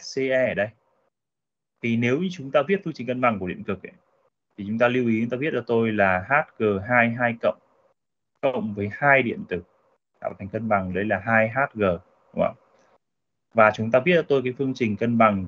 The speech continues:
của muối itan K, thủy ngân Kalomen ấy, là H G hai hai, à, H G hai C L hai cân bằng tạo thành H G hai hai cộng cộng với hai C L trừ. Đấy, chúng ta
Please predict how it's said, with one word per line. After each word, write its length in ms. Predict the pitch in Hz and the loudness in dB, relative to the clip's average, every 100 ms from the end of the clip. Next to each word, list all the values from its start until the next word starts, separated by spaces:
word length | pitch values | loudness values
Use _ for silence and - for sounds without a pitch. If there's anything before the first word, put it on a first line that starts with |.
| 95 | -4
của 200 | 92 76 | -2 -2
muối 280 | 87 92 95 | -2 -4 -4
itan 560 | 160 - 127 120 117 | -4 2 4 4 2
K, 240 | 113 113 110 | 2 2 0
thủy 100 | 90 | -4
ngân 180 | 98 113 | -6 0
Kalomen 440 | 113 113 117 117 | 0 0 0 0
ấy, 60 | 104 - _ _ _ _ | -2 -12 _ _ _ _
là 100 | 101 98 | -6 0
H 340 | 143 165 - 113 | 2 0 -2 -2
G 20 | 107 104 | 0 -2
hai 380 | 101 131 123 123 | -2 0 0 0
hai, 240 | 127 120 117 _ _ | -2 -4 -6 _ _
à, 120 | 113 | -8
H 200 | 120 147 | -2 -2
G 60 | 127 104 | 0 0
hai 240 | 123 131 123 | 2 2 2
C 300 | - - 127 | -6 -8 -4
L 260 | 120 113 104 | -2 -2 -2
hai 280 | 123 123 117 _ _ _ _ _ _ - | -2 -2 -4 _ _ _ _ _ _ -4
cân 180 | 135 127 | -2 4
bằng 260 | 110 90 90 _ _ _ - | 2 2 -10 _ _ _ -10
tạo 100 | - | -8
thành 140 | 98 | -6
H 80 | 104 143 127 | -4 -4 -2
G 60 | 107 101 | -2 0
hai 160 | 120 117 | 0 0
hai 160 | 117 117 | -2 -2
cộng 220 | - - - | -6 -6 -6
cộng 200 | - 101 | -4 -4
với 100 | 110 | -4
hai 200 | 120 113 | -2 -2
C 160 | - | -4
L 120 | 110 95 90 | -4 -4 -6
trừ. 240 | 98 90 - _ _ _ _ | -6 -8 -10 _ _ _ _
Đấy, 100 | 104 | -2
chúng 80 | 113 | 2
ta 140 | 123 | 2